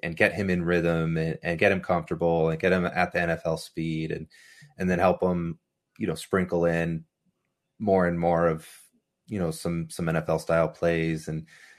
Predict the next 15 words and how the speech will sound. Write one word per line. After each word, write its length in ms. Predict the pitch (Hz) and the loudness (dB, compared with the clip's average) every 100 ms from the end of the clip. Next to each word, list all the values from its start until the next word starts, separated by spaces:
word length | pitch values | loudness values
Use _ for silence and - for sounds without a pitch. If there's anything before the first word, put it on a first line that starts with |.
| _ - | _ -20
just 260 | - - - | -12 -12 2
bring 160 | 101 92 | 4 4
him 60 | |
along. 400 | 85 85 82 80 - 101 | 4 4 4 2 -4 -2
I 80 | |
think 160 | 98 95 | 0 4
that's 260 | 92 85 90 | 4 4 0
where 120 | 85 | -2
we're 80 | 80 | -2
gonna 160 | 82 | -6
see 180 | 80 82 | -6 -8
some, 300 | 80 85 78 - | -6 -8 -8 -4
the 80 | 82 | -2
most 340 | 80 - - _ _ - | -2 -4 -16 _ _ -18
success. 720 | - 85 - 95 98 - | -8 -8 2 2 2 -4